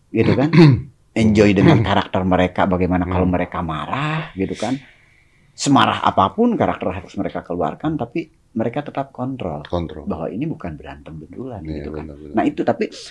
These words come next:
Speaker 1: tapi dalam, dalam, dalam, eh, gambar nanti itu harus di, harus terlihat seperti nyata.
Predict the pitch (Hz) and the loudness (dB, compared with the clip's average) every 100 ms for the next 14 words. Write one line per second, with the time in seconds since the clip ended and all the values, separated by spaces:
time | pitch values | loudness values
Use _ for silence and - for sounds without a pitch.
0 | - _ 151 156 254 - 107 107 104 107 | -20 _ -6 -4 -4 0 2 2 2 0
1 | 101 104 104 98 98 101 - 92 92 90 | 0 -2 -2 -2 -2 -4 -2 -2 0 -2
2 | 87 87 87 85 82 82 - - _ _ | -6 -6 -8 -10 -12 -14 -16 -20 _ _
3 | _ _ _ _ _ _ - 98 156 214 | _ _ _ _ _ _ -14 -4 0 2
4 | 104 87 92 - - 240 - 107 123 - | 2 0 -8 -8 -8 -8 -8 -8 -10 -8
5 | 117 - _ _ - 123 127 - 117 131 | -6 -6 _ _ -8 -6 -8 -6 -4 -2
6 | 165 - - - - 156 156 _ _ _ | -4 -8 -14 -14 -12 -12 -12 _ _ _
7 | _ _ _ _ _ _ _ _ 120 113 | _ _ _ _ _ _ _ _ -8 -8
8 | 120 - - | -10 -14 -18